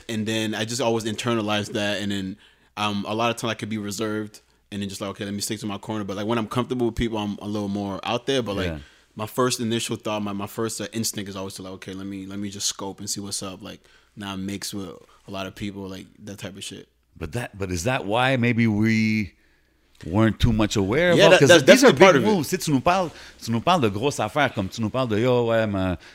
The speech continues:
Speaker 2: ma track a joué sur, sur la télé pendant la N B A, durant les playoffs, nanana. Mais comme ça, c'est des choses que nous, on aime highlight, tu comprends ? Quand
Speaker 1: Ouais.
Speaker 2: on a des artistes d'ici qui font ça, c'est comme, so, moi, je me sens comme, damn, man,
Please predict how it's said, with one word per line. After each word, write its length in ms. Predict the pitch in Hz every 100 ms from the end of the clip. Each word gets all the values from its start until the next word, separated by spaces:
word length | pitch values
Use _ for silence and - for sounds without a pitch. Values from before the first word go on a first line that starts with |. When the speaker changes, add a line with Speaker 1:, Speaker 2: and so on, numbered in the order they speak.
| - -
Speaker 2:
ma 120 | 90
track 240 | 110 107
a 40 | 98
joué 380 | 92 104 98 90
sur, 380 | - 85 82 73
sur 120 | 90
la 60 | 80
télé 260 | 87 90
pendant 220 | 87 87 85
la 80 | 78
N 160 | 82
B 240 | 82 82 85
A, 40 |
durant 160 | 78 80
les 120 | 80
playoffs, 580 | - 80 76 76 - -
nanana. 300 | 78 78 78 - -
Mais 100 | 85
comme 180 | - 92
ça, 100 | 185
c'est 120 | 139
des 100 | 101
choses 180 | 98 147
que 100 | 104
nous, 180 | 98 143
on 200 | 104 101
aime 160 | 139
highlight, 460 | 107 92 98 123 -
tu 80 | -
comprends ? 300 | 85 113 117
Quand 100 | 120
Speaker 1:
Ouais. 100 | 113
Speaker 2:
on 80 | 101
a 60 |
des 200 | 113 98 92
artistes 300 | - 120 85
d'ici 280 | 78 135
qui 60 | -
font 160 | 85 82
ça, 160 | 127
c'est 120 | 85
comme, 260 | 71 71 60 _ _ - _
so, 160 | - 92
moi, 180 | 117 147
je 80 |
me 80 | 107
sens 240 | 98 135 135
comme, 200 | 87 71
damn, 320 | - 151 104
man, 240 | 85 120